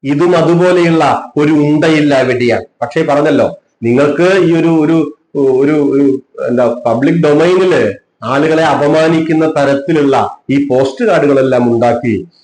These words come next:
പ്രചരിപ്പിക്കാൻ സാധിക്കും. അതിനെല്ലാം കേരളത്തിലെ ജനങ്ങൾ അവധാനതയോടെ നോക്കിക്കാണാനും മനസ്സിലാക്കാനും കേരളത്തിലെ ജനങ്ങൾക്ക് സാധിക്കും എന്ന കാര്യത്തിൽ വല്ല സംശയമുണ്ടോ?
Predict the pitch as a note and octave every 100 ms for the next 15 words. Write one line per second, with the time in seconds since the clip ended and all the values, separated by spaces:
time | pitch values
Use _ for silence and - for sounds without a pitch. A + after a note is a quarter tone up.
0 | _ - C#3 F3+ G#3+ A3 G3 D#3 C3+ A#2+
1 | G#2 G#2 - - B2+ G#3+ G#3 F3+ D#3+ C3
2 | C3+ B2+ C3 A#2+ A2+ A2+ A2 G2 - _
3 | _ _ _ _ _ _ A2+ B2 C#3+ D3
4 | F#3 G3+ G3+ F#3+ E3+ D#3 C3 A#2+ C#3 C#3+
5 | F3 C#3+ C3+ B2+ A#2+ G2+ - _ A#2+ B2+
6 | A#2+ C#3+ B2 A2 A#2 A2+ F#2 - _ -
7 | A2+ A#2+ A#2+ C#3 C3 C3+ C#3+ C#3+ F3 E3+
8 | E3 F#3+ G#3 G#3 F3 B2 - _ _ _
9 | G#2 G#2+ C3+ D3 C3+ C3+ C#3 B2 A#2 A#2+
10 | A2 G#2+ G#2 B2 G#2+ F#2 F2